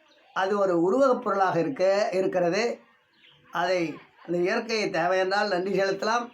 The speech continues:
இல்லை என்றால் வணங்கா-, விடல-, விடலாம். எனவே தான்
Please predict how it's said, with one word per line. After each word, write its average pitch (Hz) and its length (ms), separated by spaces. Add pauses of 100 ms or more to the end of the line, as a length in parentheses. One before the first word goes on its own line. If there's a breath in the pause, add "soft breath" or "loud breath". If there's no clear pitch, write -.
இல்லை 185 240
என்றால் 185 340
வணங்கா-, 165 640
விடல-, 151 260
விடலாம். 151 480 (440)
எனவே 202 360
தான் 160 400